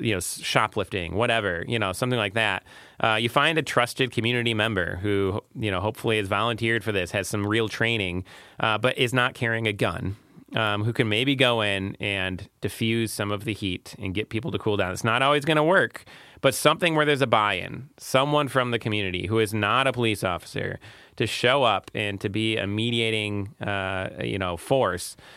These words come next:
um, could go a long way. I would love to see other sorts of experimentation, uh, along those lines. Now,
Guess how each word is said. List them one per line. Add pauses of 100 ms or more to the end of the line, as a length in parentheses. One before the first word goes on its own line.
(220)
um, (440)
could
go
a
long
way.
I
would
love
to
see
other
sorts
of
experimentation,
uh,
along
those
lines.
Now,